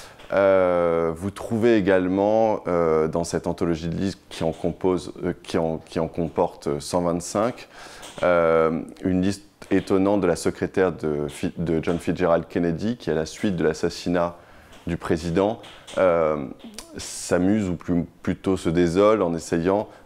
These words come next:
euh, de, euh, trouver le coupable, euh, dans les minutes qui suivent le drame, et elle griffonne sur un bout de papier, euh, la liste des coupables potentiels, dont les communistes,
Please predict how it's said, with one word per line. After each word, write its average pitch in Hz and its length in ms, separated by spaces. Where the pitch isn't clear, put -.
euh, 80 480
de, 98 400
euh, 82 200
trouver 98 320
le 95 100
coupable, 98 600
euh, 82 180
dans 87 100
les 90 120
minutes 101 340
qui 92 160
suivent 85 320
le 85 80
drame, 90 380
et 78 100
elle 87 160
griffonne 92 580
sur 92 240
un 92 60
bout 87 140
de - 40
papier, 104 580
euh, 82 220
la 87 140
liste 92 320
des 82 120
coupables 85 640
potentiels, 95 800
dont 92 220
les 85 100
communistes, 87 720